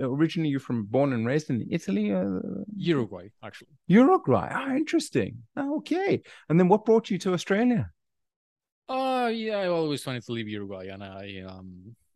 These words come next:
Speaker 2: uh, I felt like Australia was a good choice. Um, you know, it's a, it's an Anglosphere country where people speak English and there's a,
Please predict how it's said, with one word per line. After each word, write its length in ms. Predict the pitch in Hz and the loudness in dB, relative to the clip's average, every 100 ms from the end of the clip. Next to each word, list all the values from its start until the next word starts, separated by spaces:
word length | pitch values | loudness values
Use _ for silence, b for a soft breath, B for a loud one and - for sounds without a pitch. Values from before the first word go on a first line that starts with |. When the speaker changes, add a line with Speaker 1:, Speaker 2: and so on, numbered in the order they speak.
| _ _ _ 151 | _ _ _ -8
Speaker 2:
uh, 320 | 139 131 131 | -6 -4 -6
I 140 | 135 | -8
felt 260 | 127 - 180 | -10 -8 -6
like 100 | 139 | -6
Australia 360 | 127 - 120 107 | -8 -4 -4 -4
was 120 | 101 | -10
a 20 | |
good 160 | - 98 | -12 -14
choice. 500 | - 87 87 - - _ | -14 -16 -16 -20 -20 _
Um, 520 | 95 92 92 87 98 - _ _ _ _ | -14 -12 -12 -14 -20 -20 _ _ _ _
you 80 | 151 | -10
know, 100 | 107 | -10
it's 200 | 87 - | -10 -14
a, 300 | 101 90 95 _ | -14 -14 -18 _
it's 140 | - | -20
an 120 | 104 | -16
Anglosphere 520 | 92 104 95 - 101 | -14 -14 -16 -14 -16
country 400 | - 95 95 101 | -14 -16 -14 -16
where 120 | 90 90 | -16 -18
people 260 | 104 95 | -18 -18
speak 240 | 90 104 95 | -16 -18 -18
English 420 | 92 87 90 - | -18 -18 -18 -20
and 100 | 87 | -20
there's 160 | 87 | -20
a, 220 | 95 87 | -20 -18